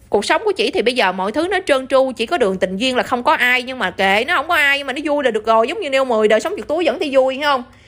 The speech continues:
Cho nên em nói vậy rồi, vui hay không là do tâm của mình, chứ không phải là do ai khác cho mình niềm vui. Nếu mà niềm vui của mình mà từ cái sự ban phát của người khác, lệ thuộc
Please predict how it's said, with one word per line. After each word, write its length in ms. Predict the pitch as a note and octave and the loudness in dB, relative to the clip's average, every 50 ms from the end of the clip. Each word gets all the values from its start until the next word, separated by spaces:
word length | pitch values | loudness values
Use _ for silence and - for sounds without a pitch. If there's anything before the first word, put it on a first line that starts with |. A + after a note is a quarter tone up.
| - - - - - | -20 -20 -10 -4 0
Cho 100 | C4+ C4+ | 0 2
nên 160 | C#4 C#4 C4+ | 2 0 0
em 120 | C4+ C#4 | -2 0
nói 180 | D4 D#4+ F#4+ G#4 | 0 0 2 2
vậy 120 | C#4+ G#3+ A3 | 0 0 2
rồi, 320 | A#3+ A3+ G#3+ G#3 G3 G3+ G3+ | 2 2 2 2 0 0 0
vui 200 | C#4 C#4+ C#4+ D4+ | 0 0 0 -2
hay 100 | F4+ C4 | -2 0
không 220 | - C4+ C4+ C4 | 0 0 0 0
là 60 | A#3 | 0
do 140 | G3+ A#3+ A#3+ | 0 0 0
tâm 280 | B3 - B3 A#3+ A#3+ B3+ | 0 0 -2 -4 -4 -10
của 100 | B3+ C4 | -8 -4
mình, 260 | C#4+ B3 G3 F3+ E3+ - _ - - - _ | -4 -2 -4 -4 -8 -14 _ -20 -20 -12 _
chứ 80 | - E4+ | -2 0
không 120 | E4+ E4+ | 0 2
phải 120 | F4 F4 E4 | 2 0 2
là 100 | C#4+ G#3 | 0 0
do 220 | F#3+ G#3 B3 C4 | 0 2 2 2
ai 300 | C4 A#3 - A#3+ B3+ C4 | 2 2 0 0 -2 -2
khác 280 | C4 - D#4+ A4 - - | -2 -2 -4 -2 -2 0
cho 120 | C4+ B3+ | -2 -2
mình 160 | B3+ A#3 F#3+ | -2 -2 -8
niềm 180 | F#3 F#3 F#3 F#3+ | -10 -10 -8 -4
vui. 300 | F#3+ B3+ C4+ C#4+ C4+ G#3+ F#3+ _ _ _ _ _ - - - - - - | 0 2 2 2 2 -2 -6 _ _ _ _ _ -20 -20 -20 -20 -6 -2
Nếu 220 | C4 D4+ F4 A#4 - | 2 2 2 2 2
mà 120 | C4+ A3 | 0 -2
niềm 260 | G3+ G#3 G3+ G3+ G3+ | 0 -2 -4 -4 -4
vui 160 | G#3+ C#4 C#4+ C4+ | -2 -2 -2 -2
của 120 | - D4+ | -2 0
mình 240 | D#4 C#4 G#3+ F#3+ F#3+ | 0 0 0 -2 -2
mà 140 | G3 G3 F#3+ | -2 -2 0
từ 220 | - G#3 G3 F#3 | 0 0 2 2
cái 80 | G#3+ C#4+ | 2 0
sự 200 | - F#3+ F#3+ G#3+ | 0 2 2 2
ban 240 | B3+ C4 - - | 2 0 0 -2
phát 200 | - - F4 - | -2 -2 -2 -2
của 80 | - C#4 | -2 -4
người 200 | D4+ C#4+ G#3+ F#3+ | -4 -2 -2 -2
khác, 280 | - - D4+ F4 A#4+ - - _ _ _ _ - | 0 0 0 0 0 -2 -8 _ _ _ _ -2
lệ 280 | G#3 G3+ F#3 F#3 G#3 | 0 2 2 2 2
thuộc 180 | A3 - G3 | 2 0 0